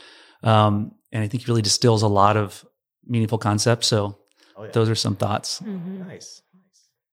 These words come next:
Speaker 2: I like Alan Watts. He's really
Speaker 1: Yeah.
Speaker 2: good. I listen to him when I, like you said, he has that voice. He can really, and it brings thoughts, poignant thoughts, just really easy to form inside your brain. And I like his use of, uh, bells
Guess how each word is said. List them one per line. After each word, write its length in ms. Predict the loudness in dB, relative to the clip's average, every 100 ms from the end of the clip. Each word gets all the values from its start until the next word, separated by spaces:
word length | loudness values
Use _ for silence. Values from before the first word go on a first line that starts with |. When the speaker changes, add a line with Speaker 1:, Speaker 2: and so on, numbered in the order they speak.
| _ _ _ -16
Speaker 2:
I 40 |
like 180 | -12 -12
Alan 180 | -12 -14
Watts. 220 | -14 -14
He's 180 | -14 -12
really 180 | -10 -4
Speaker 1:
Yeah. 100 | -2
Speaker 2:
good. 80 | -2
I 60 | -4
listen 260 | -6 -6 -8
to 120 | -8
him 140 | -8 -8
when 100 | -10
I, 240 | -14 -16 -20 _ _ _
like 140 | -18 -14
you 60 |
said, 200 | -10 -10
he 80 | -8
has 140 | -6
that 180 | -6 -8
voice. 260 | -8 -8 -10
He 100 | -14
can 140 | -12
really, 440 | -8 -8 -8 -12 -18 _ _ _ -14
and 80 | -12
it 80 | -8
brings 520 | -6 -6 -10 -14 -20 _ _ _ _ _ _ _ _ _ _ -8
thoughts, 300 | -8 -10 -14
poignant 440 | -8 -8 -8 -14 -10
thoughts, 380 | -10 -10 -12
just 420 | -12 -10 -10 -12 -18 _ _ _ _ _ -12
really 160 | -10
easy 240 | -8 -10 -10
to 80 |
form 260 | -10 -8 -6
inside 280 | -8 -10 -10
your 60 |
brain. 320 | -12 -12 -12 -12
And 160 | -14
I 60 | -14
like 260 | -12 -12
his 200 | -14 -14
use 260 | -12 -12 -12
of, 300 | -14 -18 -20
uh, 260 | -20 -20 -20 _
bells 580 | -12 -10 -10 -12 -16 -20